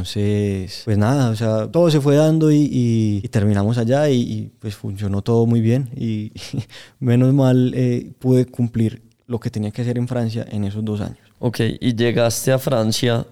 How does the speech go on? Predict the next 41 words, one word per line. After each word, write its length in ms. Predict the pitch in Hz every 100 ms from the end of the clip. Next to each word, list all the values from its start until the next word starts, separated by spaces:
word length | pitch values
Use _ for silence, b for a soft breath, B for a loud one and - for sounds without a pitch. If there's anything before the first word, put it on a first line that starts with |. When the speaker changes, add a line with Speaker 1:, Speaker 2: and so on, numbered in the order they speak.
| -
Speaker 2:
y 460 | 117 107 95 - - _ _ -
¿qué? 180 | -
¿Te 140 | 120 113
fuiste 260 | - -
con 140 | 139 113
tus 320 | 101 - - - - -
dos 180 | 117 113
amigos 600 | 113 127 131 123 120 110
o 100 | 107
cómo 220 | - 113
fue 140 | 127
la 80 | 110
vuelta? 420 | 113 107 - - 117
Speaker 1:
Eh, 640 | 127 123 120 120 123 120
llegamos 380 | 123 127 131 165
allá 180 | 170 131
juntos, 340 | 143 156 165
pero 400 | - 135 120 117 -
estudiamos 580 | 117 - 113 107 113 131
en 80 |
lugares 220 | 110 104 110
distintos. 440 | 104 - 107 101
Ellos 140 | 98 113
se 60 |
Speaker 2:
Ok. 60 | 110
Speaker 1:
quedaron 240 | 113 113
en 100 | 117
París 400 | 113 101 156 165
y 20 | 117
yo 60 |
me 80 | 113
fui 100 | 113
para 160 | 123 117
Burdeos. 480 | 101 92 98 - -
Yo 80 | -
estuve 220 | - 123
Speaker 2:
¿Por 120 | 113
Speaker 1:
viviendo 240 | 110 107 101
en 80 | 110
Burdeos. 220 | 117 113
Speaker 2:
diferentes 580 | 107 135 127 131 -